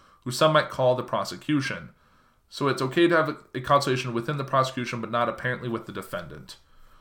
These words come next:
We can't hold a trial without the articles," he added, "so for now, we're continuing to continue the ordinary business of the Senate."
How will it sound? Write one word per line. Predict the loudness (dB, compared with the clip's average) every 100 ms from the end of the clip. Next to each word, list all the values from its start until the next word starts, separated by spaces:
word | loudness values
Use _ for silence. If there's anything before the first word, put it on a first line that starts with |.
| -10
We | -8
can't | 0 0 0
hold | 2 2 2
a | -2
trial | 2 2 4
without | 2 -2 -2
the | 4
articles," | 4 4 -2
he | 0
added, | 0 0
"so | 0 0
for | -2 -8 -4 -2 -2
now, | 0 2 4 4
we're | 2 -2
continuing | -2 -4 -4 -4
to | -6
continue | -6 -6
the | -4
ordinary | 0 2 2
business | -2 -2 -4 -6 -8
of | -8 -10
the | -10
Senate." | -4 -4 -4 -14 _